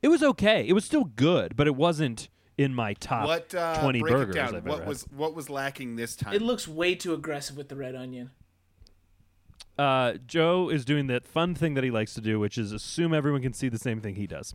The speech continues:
Speaker 3: You guys
Speaker 1: Uh,
Speaker 3: are looking at my screen.
Speaker 1: Yeah, yeah, yeah. Uh, they, it is a ball of meat that doesn't fit the bun.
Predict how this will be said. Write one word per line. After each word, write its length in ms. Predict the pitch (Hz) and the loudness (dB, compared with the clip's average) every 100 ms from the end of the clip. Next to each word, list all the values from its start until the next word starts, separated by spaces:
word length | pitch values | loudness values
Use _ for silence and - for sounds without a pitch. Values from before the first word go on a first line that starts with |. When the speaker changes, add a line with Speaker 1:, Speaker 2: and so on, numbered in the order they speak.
| - - | -16 -18
Speaker 3:
You 60 | - _ - | -18 _ -6
guys 360 | 151 160 147 135 | 2 4 4 2
Speaker 1:
Uh, 40 | |
Speaker 3:
are 20 | 165 | -2
looking 240 | 156 151 | -6 -8
at 60 | 156 | -10
my 100 | 160 | -12
screen. 360 | - 101 107 139 _ _ - - | -14 -14 -16 -18 _ _ -20 -4
Speaker 1:
Yeah, 180 | 175 156 | 2 4
yeah, 140 | 127 | 4
yeah. 140 | 104 90 - - _ - | 0 -4 -12 -20 _ 2
Uh, 240 | 160 151 - 156 | 6 6 2 -2
they, 600 | 185 185 180 180 170 - | 2 2 2 0 -4 -2
it 140 | 175 | 2
is 180 | 180 151 | 2 2
a 360 | 170 156 139 131 | 2 2 2 -2
ball 540 | 117 101 151 170 185 | -2 0 2 2 2
of 140 | 170 131 | 0 -2
meat 380 | 143 123 - - | -2 -2 -4 -4
that 160 | 123 110 | -4 2
doesn't 320 | 139 135 131 | 0 0 -8
fit 320 | - 139 131 | -2 -2 -2
the 80 | 120 | -4
bun. 440 | 110 107 95 135 | -2 -2 -4 -8